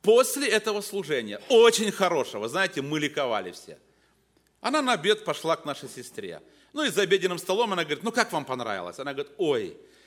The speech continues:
ты знаешь, я была как в раю. Это было что-то необыкновенное. И знаешь, ну так мне всё понравилось», говорит, «ну, ну действительно было хорошо». Она говорит: «А больше всего вам что понравилось?»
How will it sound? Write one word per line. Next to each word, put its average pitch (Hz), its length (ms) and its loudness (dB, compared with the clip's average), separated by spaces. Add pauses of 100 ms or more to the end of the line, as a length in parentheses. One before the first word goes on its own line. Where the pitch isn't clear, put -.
(220)
ты 147 80 -8
знаешь, 180 320 -2
я 170 260 2
была 170 240 0
как 151 240 -4
в - 100 -16
раю. 113 360 -8 (600)
Это 190 220 -2
было 262 240 2
что-то 254 340 0
необыкновенное. 165 1040 -2 (480)
И - 80 -2
знаешь, 233 300 2
ну 233 100 -2
так 262 460 4
мне 226 160 2
всё 220 180 0
понравилось», 156 640 2
говорит, 117 320 -4
«ну, 208 100 -4 (120)
ну 202 80 2
действительно 196 500 2
было 139 180 2
хорошо». 104 480 -10 (840)
Она 147 160 -4
говорит: 135 200 -6
«А 165 80 0
больше 143 340 -2
всего 117 220 -2
вам 107 120 0
что - 180 -8
понравилось?» 73 680 -14